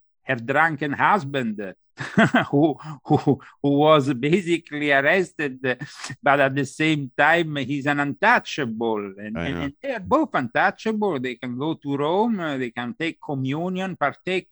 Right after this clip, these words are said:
Speaker 1: in one of the most holy acts of the Catholic Church, which was, should be deserved only if you have confessed your sins or if you have not partaken in terrible acts like, uh, the support of abortion,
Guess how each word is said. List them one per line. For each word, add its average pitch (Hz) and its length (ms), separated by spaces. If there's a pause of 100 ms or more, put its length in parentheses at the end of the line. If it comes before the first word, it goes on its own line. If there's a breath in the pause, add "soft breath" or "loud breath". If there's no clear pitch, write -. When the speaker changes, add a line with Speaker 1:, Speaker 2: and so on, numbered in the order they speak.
(440 soft breath)
Speaker 1:
in 147 280 (300)
one 202 460 (320 soft breath)
of 139 180
the 156 80
most 151 240
holy 185 460
acts - 460
of 107 180
the 104 80
Catholic 127 580
Church, 117 400
which 139 320
was, 165 180 (120)
should 156 280
be 185 120
deserved 175 640 (120)
only 226 360
if - 300
you 120 120
have 113 280
confessed 147 680
your 117 280
sins 254 460 (180)
or 202 340 (560 soft breath)
if 143 200
you 160 60
have 147 120
not 170 260
partaken 143 800
in 113 140
terrible 110 640
acts 156 400
like, 117 420 (460)
uh, 107 240
the 110 80
support 139 560
of 139 120
abortion, 113 640